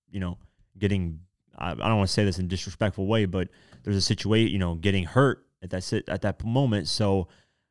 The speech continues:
he probably felt like, "Hey, shooting is the only way to dismantle everything and get everybody, you know, out of the way." And it looks like, though, in a different lang-, uh, angle that Quando Rondo's brother was actually shooting him multiple times, you know?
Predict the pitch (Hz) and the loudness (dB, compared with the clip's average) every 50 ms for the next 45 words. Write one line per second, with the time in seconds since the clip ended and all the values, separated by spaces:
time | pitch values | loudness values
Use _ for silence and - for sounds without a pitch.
0 | _ _ _ _ - 113 - - 117 123 113 104 - - 120 117 113 107 98 90 | _ _ _ _ -6 0 4 4 6 6 4 4 2 2 2 4 2 2 2 2
1 | 107 120 107 - - - - - 120 113 113 104 95 104 104 113 113 110 110 107 | 2 2 2 0 -4 -4 -2 0 0 2 2 0 0 0 0 0 2 2 2 0
2 | 98 - - 87 82 104 98 - - 98 101 113 110 - 135 123 117 117 117 101 | 0 -2 -6 -6 -4 -2 -2 0 0 0 2 0 0 0 0 0 0 0 -2 -2
3 | - 123 123 120 120 _ _ _ _ _ _ _ _ - 98 95 90 85 82 98 | -4 -4 -4 -4 -8 _ _ _ _ _ _ _ _ -10 -8 -6 -6 -4 -2 0
4 | 98 95 101 98 92 95 85 95 98 92 90 90 87 - - 95 92 87 78 65 | 2 2 2 2 2 0 0 0 -2 -2 -2 -4 -6 -8 -8 -6 -6 -6 -6 -8
5 | - _ _ _ _ _ _ - 101 104 98 95 92 87 92 104 110 110 107 104 | -12 _ _ _ _ _ _ -2 0 0 2 0 0 2 2 2 2 2 0 -2
6 | - - 90 90 87 85 80 - _ _ _ _ _ _ _ _ _ _ _ - | -4 -8 -8 -8 -8 -10 -10 -14 _ _ _ _ _ _ _ _ _ _ _ -6
7 | - 104 95 95 110 147 139 - - 135 123 104 104 110 107 104 101 95 90 110 | -4 -2 0 2 2 2 2 2 2 2 2 2 4 2 4 4 2 0 0 -2
8 | 110 95 113 78 71 98 107 113 104 - - - - 92 80 76 - - - 113 | -2 -2 -4 -4 -2 -2 -2 -2 -4 -6 -8 -8 -6 -4 -4 -6 -6 -4 -2 0
9 | 117 110 95 92 87 82 85 82 78 - _ _ _ _ _ _ _ _ _ _ | 0 0 0 -2 -2 -2 -4 -6 -6 -8 _ _ _ _ _ _ _ _ _ _
10 | - - 107 104 101 101 101 101 98 95 87 80 80 95 104 107 104 95 90 90 | -8 -4 -2 0 2 2 2 0 0 -2 -2 -2 0 0 2 2 2 2 0 -2
11 | 92 90 90 - - 92 - - 113 95 90 85 82 87 90 98 - - - - | -2 -4 -6 -8 -12 -12 -8 -6 -4 -4 -4 -4 -4 -2 -2 -2 -2 -4 -6 -20
12 | - - - 104 101 92 - - - - - - 90 78 73 82 90 | -18 -12 -8 -8 -6 -6 -8 -10 -14 -14 -14 -12 -10 -8 -8 -10 -10